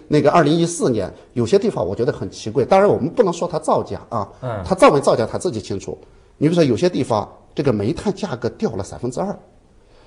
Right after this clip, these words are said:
Speaker 1: 然后这个搞经济的官员几乎全抓了，他的经济增长居然还能保持百分之六，我觉得很奇怪。谁在搞经济？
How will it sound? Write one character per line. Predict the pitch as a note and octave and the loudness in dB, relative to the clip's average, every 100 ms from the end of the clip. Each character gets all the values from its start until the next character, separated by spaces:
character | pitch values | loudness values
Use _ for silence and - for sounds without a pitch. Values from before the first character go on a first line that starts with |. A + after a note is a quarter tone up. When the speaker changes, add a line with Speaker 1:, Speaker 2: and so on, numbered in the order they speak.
| - | 2
Speaker 1:
然 | C#3+ F3 | 6 6
后 | G3 G3 C#3+ - - - | 6 6 6 2 -6 4
这 | F3+ | 6
个 | C#3+ C#3 | 8 6
搞 | C#3+ A2 | 4 0
经 | C3 A3 | 2 2
济 | A#3 | 2
的 | F3 | 0
官 | - G#3+ | 2 2
员 | F#3 A2+ | 2 -2
几 | - A3 | -2 -6
乎 | G#3 A3 | -4 -6
全 | A3 F#2+ A2+ | -4 -6 -4
抓 | F#3 F3 | -4 -4
了， | F#2 - _ _ _ _ _ | -6 -10 _ _ _ _ _
他 | - | 0
的 | A#3 E3 | 2 2
经 | A3+ | 2
济 | A3 | 0
增 | F3 A#3 A3+ | 0 0 0
长 | B2 | 0
居 | A#3 F3 | 2 2
然 | A2 | 0
还 | A#2 G3 | 0 0
能 | A#2+ - | 0 2
保 | G#2+ | 0
持 | F#2+ - | 0 -2
百 | G2 | -2
分 | G2+ | -2
之 | C#3 | -2
六， | F#3 G#2 - - _ _ _ _ _ _ | -2 -4 -8 -20 _ _ _ _ _ _
我 | B2+ | 4
觉 | C#3 | 6
得 | C#3 | 6
很 | B2 | 2
奇 | G2+ | 0
怪。 | A#2+ A#2 | -2 4
谁 | B3 | 6
在 | C4 | 6
搞 | - G#2 | 6 2
经 | A#2+ A#2 | 0 -2
济？ | A#2 | -4